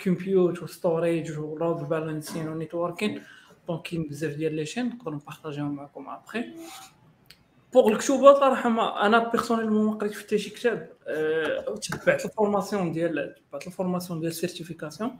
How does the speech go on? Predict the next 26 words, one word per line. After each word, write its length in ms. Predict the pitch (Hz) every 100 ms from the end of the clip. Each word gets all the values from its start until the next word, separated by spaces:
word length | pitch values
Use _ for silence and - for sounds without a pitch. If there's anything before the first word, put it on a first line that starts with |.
| - - - -
هذيك 160 | 196 233
الفورماسيون 600 | 247 233 233 233 240 190
باش 180 | 190
مزيانه 440 | 190 165 208 233 220
هي 200 | 185 190
تعطيك 440 | 170 135 - -
الرود 280 | 180 175 170
ماب 200 | 196 269 - _ 233
ديال 260 | 175 185
هذاك 180 | 170 170
الشيء 120 | -
اللي 100 | 165
خاصك 340 | - - - -
تقراه. 360 | - 202 285 - - - - _
دونك 160 | 247 240
تيبداو 300 | 269 185 190
معاك 260 | 156 160
من 120 | 165 156
الاول 340 | 147 156 180
من 320 | 170 151 147
لي 300 | 139 131 156
سيستيم 360 | 151 - 175 151
ديكسبلوطاسيون، 840 | 143 - 156 151 156 151 190 175
لينكس، 540 | 156 160 180 175 - - - - - _
آم، 680 | 160 160 160 160 165 160 156 - - - _ 180
آه، 540 | 175 170 160 156